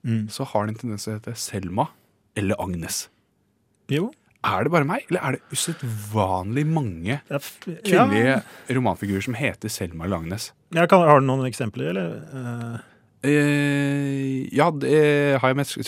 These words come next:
Speaker 2: ikke jeg skal lufte det, for jeg føler liksom at jeg driter ut folk man sier, liksom.
Speaker 1: Ja, ja, ja.
Speaker 2: At de, at de heter det, da.
Speaker 1: Nei, men
Speaker 2: det
Speaker 1: det
Speaker 2: er,
Speaker 1: høres
Speaker 2: det er
Speaker 1: riktig ut,
Speaker 2: overraskende,
Speaker 1: egentlig, ja.
Speaker 2: overraskende mange, altså. Så tenkte jeg, at er det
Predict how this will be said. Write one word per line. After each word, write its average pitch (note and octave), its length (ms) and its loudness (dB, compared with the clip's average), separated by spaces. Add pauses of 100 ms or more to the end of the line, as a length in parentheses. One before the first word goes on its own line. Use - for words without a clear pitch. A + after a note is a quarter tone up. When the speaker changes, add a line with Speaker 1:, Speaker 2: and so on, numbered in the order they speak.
Speaker 2:
ikke A2 80 2
jeg - 80 -2
skal B2 100 0
lufte - 240 -8
det, G#2 80 0
for B2+ 80 -4
jeg - 80 -12
føler A2+ 140 2
liksom G2+ 160 -2
at G2+ 100 -4
jeg G2+ 140 -4
driter F2+ 320 -8
ut - 80 -20
folk G#2 180 -8
man G#2 140 -4
sier, - 260 -8
liksom. - 320 -6
Speaker 1:
Ja, G3 140 6
ja, B3+ 160 2 (100)
ja. C3 120 -4 (200)
Speaker 2:
At A2+ 160 0
de, A#2+ 160 2
at A2+ 80 0
de A2+ 160 2
heter G2 320 2
det, A2+ 80 4
da. D3+ 80 2
Speaker 1:
Nei, F#3+ 240 8
men A#3+ 80 8
Speaker 2:
det A3+ 80 10
Speaker 1:
det G#3+ 60 10
Speaker 2:
er, G#3+ 160 12
Speaker 1:
høres D#3+ 160 8
Speaker 2:
det E3 80 8
er C4 80 8
Speaker 1:
riktig F3+ 180 6
ut, E3 80 10
Speaker 2:
overraskende, C#3+ 640 8
Speaker 1:
egentlig, D3+ 320 4
ja. D#3+ 100 6
Speaker 2:
overraskende C3 640 2
mange, A#2 240 0
altså. A2 220 0 (500)
Så D3 160 -4
tenkte B2+ 240 0
jeg, B2+ 160 2
at A#2 80 -6
er A#2+ 240 -2
det F#2 300 -2